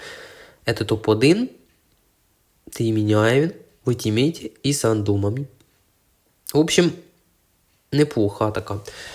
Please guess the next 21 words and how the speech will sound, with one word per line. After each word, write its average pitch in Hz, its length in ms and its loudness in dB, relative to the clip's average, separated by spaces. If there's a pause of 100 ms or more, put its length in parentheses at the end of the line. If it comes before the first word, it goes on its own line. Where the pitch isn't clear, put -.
Непогана 143 500 4
така 113 300 2
емоція, 196 500 6
в 185 100 -2
принципі, 113 420 0
класна. 101 360 -2 (1600)
Е, 147 200 12
по 175 120 4
цінах 208 360 2
у 143 40 6
нас, 127 320 2
е, 120 120 4
костюм 113 340 -2
стоїть 101 240 -4
п'ятсот 208 320 4
монет, 165 300 2 (340)
е, 123 380 6
волоси 117 680 4
двісті 160 340 0
монет, 147 400 2 (240)
е, 113 500 4